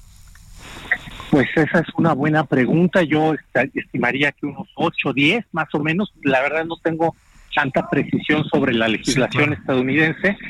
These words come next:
Speaker 1: pero si solo para el juicio se ha tomado ya casi cuatro años, este, pues me imagino que por lo menos otros cuatro en sanción por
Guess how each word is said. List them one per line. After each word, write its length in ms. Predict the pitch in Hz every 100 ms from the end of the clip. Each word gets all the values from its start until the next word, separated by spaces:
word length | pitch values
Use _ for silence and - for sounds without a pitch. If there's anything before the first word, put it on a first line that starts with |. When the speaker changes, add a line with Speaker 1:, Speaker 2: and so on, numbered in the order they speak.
| - - -
Speaker 1:
pero 200 | 147 143
si 160 | -
solo 280 | - 185 180
para 200 | - 143
el 80 | 139
juicio 440 | - 185 - 165 -
se 60 |
ha 60 | 151
tomado 440 | - 143 143 147 143
ya 160 | 151 151 -
casi 240 | 151 - 147
cuatro 380 | 151 143 151 147
años, 320 | 156 - 180 - _ _ 240 - -
este, 340 | 143 135 - -
pues 180 | 143
me 120 | 123 135
imagino 440 | 131 - 165 160
que 300 | - 127 110 _ _ -
por 200 | 120 123
lo 80 |
menos 300 | 127 151 135 127
otros 320 | 151 143 -
cuatro 400 | - 143 - 147 - _ _ _
en 220 | 135 131
sanción 600 | - 120 117 156 147 147 - _ _
por 260 | - -